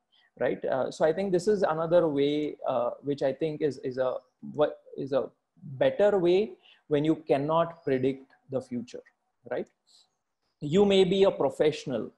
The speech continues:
uh, you may be a student, you may be an entrepreneur, but,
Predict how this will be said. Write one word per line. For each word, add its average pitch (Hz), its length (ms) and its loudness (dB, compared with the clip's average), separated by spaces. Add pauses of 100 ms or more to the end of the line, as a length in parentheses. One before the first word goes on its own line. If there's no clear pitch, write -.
(140)
uh, 117 400 -8
you 151 240 0
may 143 180 -2
be 139 380 0
a 123 80 -4
student, 127 520 -6 (160)
you 139 200 -8
may 135 160 -6
be 127 280 -4
an 120 140 -10
entrepreneur, 120 640 -10 (680)
but, 135 460 0